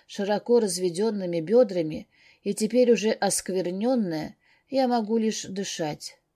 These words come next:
Рвано, судорожно хватая ртом воздух каждый раз, когда бес берёт меня сзади. Он очень большой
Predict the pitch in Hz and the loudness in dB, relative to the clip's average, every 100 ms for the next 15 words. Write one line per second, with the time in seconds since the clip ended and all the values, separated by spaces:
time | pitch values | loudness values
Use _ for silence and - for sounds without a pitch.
0 | _ _ _ _ _ _ - 220 220 262 | _ _ _ _ _ _ -4 0 4 4
1 | 262 226 - 226 208 190 190 180 175 175 | 4 2 -2 -2 -2 -4 -6 -4 0 0
2 | 196 196 180 - 196 175 202 185 165 - | 0 -2 -2 -4 -6 -4 -4 -4 -6 -6
3 | 190 175 156 180 226 226 - _ - - | -4 -4 0 0 2 -2 -6 _ -20 -20
4 | _ - 202 202 208 208 208 - - 214 | _ -4 -2 0 0 2 0 -2 -4 -2
5 | 208 202 208 202 190 165 160 147 156 160 | -2 -4 -6 -6 -6 -4 -4 -4 -10 -14
6 | _ _ _ _ _ _ _ _ _ 214 | _ _ _ _ _ _ _ _ _ -8
7 | 214 220 - 220 202 202 - 254 226 165 | -4 -4 -4 -6 -4 -4 0 2 2 2